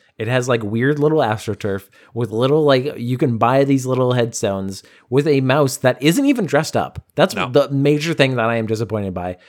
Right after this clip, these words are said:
Speaker 1: With, like, a big spooky hand behind it about to grab it, and it's looking up like, "What?"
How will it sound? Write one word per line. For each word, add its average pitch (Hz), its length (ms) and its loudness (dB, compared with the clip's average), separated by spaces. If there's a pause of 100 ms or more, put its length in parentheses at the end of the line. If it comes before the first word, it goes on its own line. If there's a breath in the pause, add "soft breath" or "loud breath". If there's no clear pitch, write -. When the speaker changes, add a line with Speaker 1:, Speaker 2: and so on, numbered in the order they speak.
(100)
Speaker 1:
With, 139 160 2
like, 143 220 0
a 135 100 2
big 156 240 4
spooky 143 460 0
hand 117 260 4
behind 107 300 2
it 107 100 0
about 107 300 0
to 110 80 2
grab 104 260 2
it, 107 120 2
and 104 100 -4
it's 101 160 -6
looking 110 220 -2
up 98 180 -2
like, 104 160 0
"What?" 135 840 2